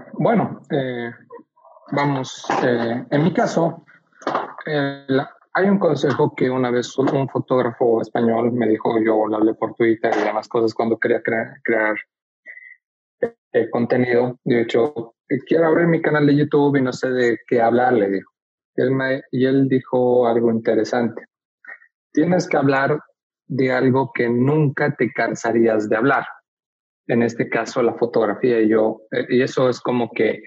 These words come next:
hizo un clic en mi cabeza. Dije, "Bueno, tienes razón". Y en este caso,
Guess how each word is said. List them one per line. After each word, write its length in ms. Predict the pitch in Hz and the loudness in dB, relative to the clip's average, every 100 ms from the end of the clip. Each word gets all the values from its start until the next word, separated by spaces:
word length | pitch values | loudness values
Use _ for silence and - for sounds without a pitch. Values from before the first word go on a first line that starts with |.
| - - - | -20 -20 -8
hizo 280 | 123 123 139 | -4 -2 0
un 180 | 131 117 | 0 0
clic 260 | 139 135 - | 0 0 2
en 100 | 117 | 0
mi 120 | 113 | 0
cabeza. 600 | 123 127 113 - 123 - _ _ _ _ _ _ - - - - - | 0 2 2 0 -4 -4 _ _ _ _ _ _ -16 -16 -16 -12 -2
Dije, 400 | 120 - 117 - | -2 2 0 0
"Bueno, 300 | 127 135 113 | 0 0 0
tienes 260 | 135 123 | 0 0
razón". 440 | 110 - 151 113 170 | 0 0 -2 -2 -2
Y 80 | 135 | 0
en 100 | 131 | 0
este 240 | 139 147 | 0 -2
caso, 440 | 143 131 113 127 | -2 -2 -2 -6